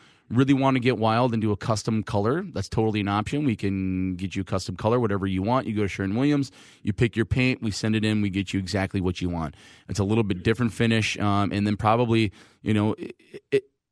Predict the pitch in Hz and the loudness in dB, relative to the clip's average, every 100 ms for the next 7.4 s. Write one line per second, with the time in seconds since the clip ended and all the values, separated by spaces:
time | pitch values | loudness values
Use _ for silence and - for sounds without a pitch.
0 | _ _ _ - 135 143 135 - 135 120 | _ _ _ 0 2 2 2 2 2 2
1 | 107 98 76 - - _ _ _ _ _ | 0 0 -2 -6 -18 _ _ _ _ _
2 | _ _ - _ _ - 120 131 139 151 | _ _ -20 _ _ 0 4 6 6 4
3 | 151 113 117 110 - 107 - 120 117 110 | 2 2 2 2 2 0 2 2 4 4
4 | 117 101 92 90 95 104 101 95 95 92 | 2 2 -2 -2 0 2 0 0 0 0
5 | 95 92 90 90 90 90 85 78 85 82 | -2 -2 -2 -2 -2 -6 -8 -6 -6 -6
6 | - 82 - 113 110 104 98 90 - 95 | -6 -6 -6 -2 0 0 0 -4 -4 -4
7 | 87 - 78 | -4 -4 -6